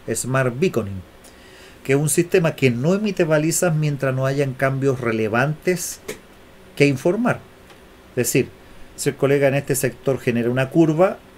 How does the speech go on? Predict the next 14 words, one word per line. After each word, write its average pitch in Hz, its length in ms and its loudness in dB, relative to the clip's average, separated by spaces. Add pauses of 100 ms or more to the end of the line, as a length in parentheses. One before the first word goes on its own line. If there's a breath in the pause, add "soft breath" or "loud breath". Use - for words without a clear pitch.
(280)
Smart 131 340 0
Beaconing 143 460 0 (540)
instruye 160 520 0
al 147 80 4
equipo 131 280 -2
para 120 220 0
que 120 80 -4
emita 123 260 -2
una 120 140 -4
tra-, 147 180 0
un, 113 280 -6
un, 120 180 -6
un 131 180 -4
beacon. 175 260 -4